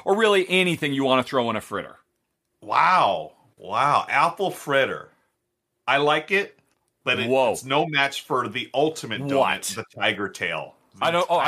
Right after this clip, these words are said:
Speaker 2: Tiger
Speaker 1: I need to look up a Tiger Tail.
Speaker 2: Yeah, check it out.
Speaker 1: Tiger
Speaker 2: Tiger Tail's, yes.
Speaker 1: Tiger Tail donut. All righty. Let's, uh,
Speaker 2: Greatest
Speaker 1: bring
Speaker 2: donut of
Speaker 1: this
Speaker 2: all
Speaker 1: up
Speaker 2: time,
Speaker 1: on
Speaker 2: my
Speaker 1: the
Speaker 2: friend.
Speaker 1: browser.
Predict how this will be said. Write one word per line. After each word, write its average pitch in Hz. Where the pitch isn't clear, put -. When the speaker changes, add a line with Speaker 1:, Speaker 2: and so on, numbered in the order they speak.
Speaker 2:
Tiger 123
Speaker 1:
I 139
need 139
to 139
look 135
up 147
a 120
Tiger 110
Tail. 90
Speaker 2:
Yeah, 113
check 139
it 139
out. 90
Speaker 1:
Tiger 131
Speaker 2:
Tiger 165
Tail's, 139
yes. 92
Speaker 1:
Tiger 127
Tail 127
donut. 110
All 95
righty. 92
Let's, 95
uh, 107
Speaker 2:
Greatest 107
Speaker 1:
bring 117
Speaker 2:
donut 120
of 117
Speaker 1:
this 117
Speaker 2:
all 107
Speaker 1:
up 113
Speaker 2:
time, 95
Speaker 1:
on 113
Speaker 2:
my 107
Speaker 1:
the 87
Speaker 2:
friend. 113
Speaker 1:
browser. 117